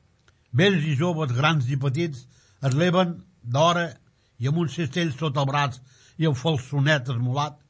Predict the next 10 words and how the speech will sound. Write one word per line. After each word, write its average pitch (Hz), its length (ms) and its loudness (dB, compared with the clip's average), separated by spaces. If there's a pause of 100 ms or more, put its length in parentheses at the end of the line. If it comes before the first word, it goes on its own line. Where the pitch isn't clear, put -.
(580)
van 156 180 4
a 156 120 4
bramar 143 400 2
les 123 180 2
vinyes, 120 400 -2 (400)
com 139 240 2
si 143 160 0
anessin 147 340 0
de 131 140 -2
pere-, 123 380 -2